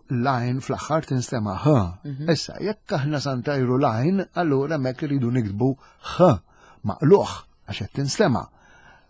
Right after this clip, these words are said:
Speaker 1: Ma jekk niġu fil-feminin se ngħidu maqluħa, u mbagħad, ara, diġà kissirt il-loġika tagħha,
Speaker 2: Mhm.
Speaker 1: għax biddilt waħda, qed tifhem? Kif inhi maqluħ, tispiċċa blajn, maqluha,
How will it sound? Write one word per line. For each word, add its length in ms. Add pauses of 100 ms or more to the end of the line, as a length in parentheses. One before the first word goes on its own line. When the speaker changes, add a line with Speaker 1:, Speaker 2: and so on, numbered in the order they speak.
Speaker 1:
Ma 120
jekk 140
niġu 160
fil-feminin 580
se 120
ngħidu 260
maqluħa, 520 (280)
u 160
mbagħad, 320 (340)
ara, 280
diġà 420
kissirt 720
il-loġika 640
tagħha, 340
Speaker 2:
Mhm. 100 (200)
Speaker 1:
għax 260
biddilt 460
waħda, 340
qed 180
tifhem? 300 (300)
Kif 220
inhi 400
maqluħ, 580 (840)
tispiċċa 440
blajn, 320 (600)
maqluha, 380